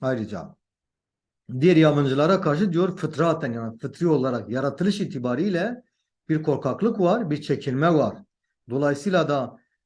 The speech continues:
bu da neyi icap ettiriyor? Örtünmeyi icap ettiriyor. Yani açılıp saçılmayı, boyanıp süslenmeyi değil de örtünmeyi icap ediyor ki kendisini korusun.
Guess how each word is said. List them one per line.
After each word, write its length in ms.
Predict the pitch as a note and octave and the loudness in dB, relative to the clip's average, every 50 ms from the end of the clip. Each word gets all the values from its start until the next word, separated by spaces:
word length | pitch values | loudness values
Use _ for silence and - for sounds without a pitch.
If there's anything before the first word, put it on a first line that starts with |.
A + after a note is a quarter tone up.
| _ - | _ -18
bu 300 | A#2+ A#2 C3 F#3+ A#3+ F#3+ | -14 -6 -2 0 2 4
da 260 | F#3 F#3 G#3 B3 A#3+ | 4 4 2 2 -2
neyi 380 | - F3 C#3+ D3+ F3+ A3 A3+ G#3+ | -4 -6 -4 -2 -2 -2 -2 -2
icap 280 | E3 B2+ C#3+ D3 C3+ C3+ | -4 -4 -4 -4 -2 -4
ettiriyor? 460 | C3 C3 - C3+ D3+ A#3 D4 C#4+ - - _ _ _ - | -6 -6 -8 -6 -4 -4 -4 -4 -6 -10 _ _ _ -4
Örtünmeyi 960 | D3 D3 C#3+ C#3+ - D3+ C#3+ C#3 C#3+ D3 D#3+ F3+ G3 F3+ C3+ G#2+ - - - - | -2 -2 -2 -4 -6 -4 -2 0 2 4 4 6 6 4 2 0 -2 -6 -14 -12
icap 320 | - C3+ A#2+ G#2+ C3 B2+ A2+ | -8 -6 -4 -4 -4 -4 -4
ettiriyor. 320 | A#2 A2 - A2 A2+ C3 | -4 -6 -6 -6 -4 -2
Yani 120 | C#3 C3+ C3 | -2 -4 -4
açılıp 420 | - C#3+ - - C#3+ D3 D#3 D3+ | -6 -8 -8 -4 0 0 0 0
saçılmayı, 840 | D#3 - C#3+ C3 C3+ - C#3+ C#3 C3+ C3+ C#3 C#3 C#3+ D3 C#3+ B2 | 0 -2 -4 -4 -4 -2 -4 -2 0 0 2 2 4 2 2 2
boyanıp 320 | B2 C3+ C3+ C3+ C#3+ C#3 - | 0 0 0 0 -2 -4 -6
süslenmeyi 600 | - C#3 - - C3+ C3 C3 C3+ C#3 C3+ C3 C3 | -8 -12 -10 -6 -6 -6 -4 -2 0 0 2 2
değil 240 | G3 C4+ C4+ A#3+ F#3 | 2 2 4 2 2
de 280 | G3 A3 B3 - - - _ _ _ _ _ - | 2 0 0 -2 -8 -16 _ _ _ _ _ -2
örtünmeyi 680 | D#3 C#3+ C#3+ C#3+ D3+ C#3+ C#3+ C#3+ C#3+ E3 E3+ E3 C#3+ B2+ | -2 -2 -2 -2 -4 -4 -2 2 2 4 4 4 2 2
icap 240 | A#2+ C#3 C#3+ C#3 | 2 0 0 2
ediyor 280 | D3 D3 D#3 G3 G#3 G3+ | 0 0 2 2 0 0
ki 140 | G3+ C#4+ G3+ | 0 -4 -4
kendisini 480 | - F3+ D3+ C#3 B2+ - E3 F3 D#3+ | -2 -4 -4 -4 -6 -6 -4 -4 -2
korusun. 600 | D#3+ D#3 C#3+ C3 A#2+ - E3 D3+ A#2 G#2 - - | 0 0 0 0 0 -2 -4 -4 -4 -6 -8 -14